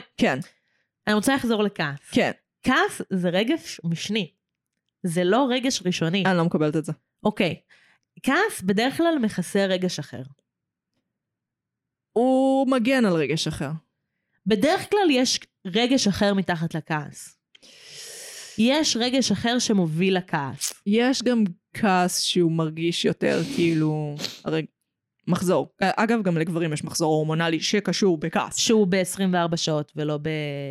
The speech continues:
Speaker 1: יש להם גם כל עשרים,
Speaker 2: חודשי.
Speaker 1: יש להם גם חודשי, למיטב הבנתי, נגגל על זה.
Speaker 2: הם, ממה שאני מכירה, בגלל זה גם ימים הם בעשרים וארבע שעות.
Speaker 1: כן.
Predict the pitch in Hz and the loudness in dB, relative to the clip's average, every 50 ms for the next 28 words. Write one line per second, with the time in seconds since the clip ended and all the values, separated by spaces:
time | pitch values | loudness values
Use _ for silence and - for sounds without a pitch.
0 | 143 143 143 143 196 - _ _ _ - 226 240 - 262 247 233 226 214 208 - | -8 -8 -10 -10 -12 -14 _ _ _ 0 0 2 2 2 2 2 2 2 2 2
1 | 240 214 208 214 - - - 190 - - 156 147 - _ _ - 196 196 - 233 | 2 2 2 2 2 2 0 0 0 -2 -4 -4 -8 _ _ -4 -2 0 0 0
2 | 214 202 190 185 - 185 - - 175 170 165 156 156 - 175 170 170 170 185 214 | 0 0 0 -2 -2 -4 -4 -2 -2 -2 -4 -6 -4 -2 -2 -2 0 0 -2 0
3 | 320 320 302 269 - 127 127 151 214 233 233 226 220 202 196 165 156 185 214 214 | 0 -2 -2 -4 -6 -10 -8 -4 -2 -2 0 0 0 0 -2 0 2 2 2 4
4 | 208 214 220 240 247 254 254 240 170 165 - - _ _ _ _ _ _ _ _ | 4 4 4 4 2 2 2 0 -2 -4 -6 -10 _ _ _ _ _ _ _ _
5 | _ _ _ - 160 214 214 226 226 233 254 302 330 339 320 320 311 254 233 226 | _ _ _ 0 2 4 4 4 4 4 4 4 2 2 2 2 2 2 2 2
6 | 220 208 185 - - 180 175 170 185 196 226 311 381 - _ _ _ _ _ _ | 2 0 -2 -4 -6 -6 -2 0 0 0 0 0 -2 -4 _ _ _ _ _ _
7 | _ _ _ _ _ _ _ - 185 208 190 196 170 185 214 214 240 240 220 202 | _ _ _ _ _ _ _ -2 0 2 2 2 2 2 0 2 2 2 2 2
8 | 190 180 175 180 180 190 190 196 190 185 - 170 170 165 165 165 - - - 180 | 2 2 2 2 2 2 2 0 0 -2 -2 -4 -4 -2 -4 -4 -4 -4 -4 -2
9 | 175 170 170 165 151 160 165 - - 170 165 156 - _ _ _ _ - 214 180 | -2 0 -2 -2 -2 -4 -4 -2 0 0 0 -2 -2 _ _ _ _ -2 0 0
10 | 175 156 | 0 0